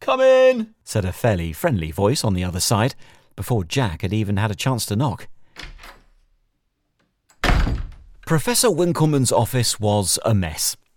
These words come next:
but Jack got the sense that there was an organisational structure to the chaos.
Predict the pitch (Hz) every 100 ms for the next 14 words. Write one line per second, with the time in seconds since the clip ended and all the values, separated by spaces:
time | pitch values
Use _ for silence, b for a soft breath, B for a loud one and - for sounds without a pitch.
0 | _ _ 123 110 - 143 107 113 107 -
1 | 127 110 123 - 110 113 101 120 120 110
2 | 110 107 107 113 - 117 113 - 165 117
3 | - 90 92 95 - 87 78 -